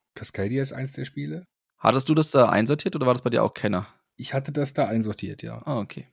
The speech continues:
Speaker 1: Cascadia. Dann hatten wir, haben wir Scout.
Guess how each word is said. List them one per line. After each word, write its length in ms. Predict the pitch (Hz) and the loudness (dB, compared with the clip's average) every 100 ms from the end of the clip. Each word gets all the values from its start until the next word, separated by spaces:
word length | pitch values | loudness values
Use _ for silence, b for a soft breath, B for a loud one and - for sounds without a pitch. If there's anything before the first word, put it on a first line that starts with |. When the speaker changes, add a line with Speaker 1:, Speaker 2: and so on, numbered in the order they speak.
| _ b b _ | _ b b _
Speaker 1:
Cascadia. 520 | - - - 107 147 170 | -12 -6 -4 -2 -2 -2
Dann 240 | 110 113 | 0 0
hatten 300 | 117 117 110 | 0 -2 -2
wir, 120 | 104 | 0
haben 120 | 104 | 0
wir 60 | 104 | -2
Scout. 540 | - - 107 202 - | -2 4 4 4 0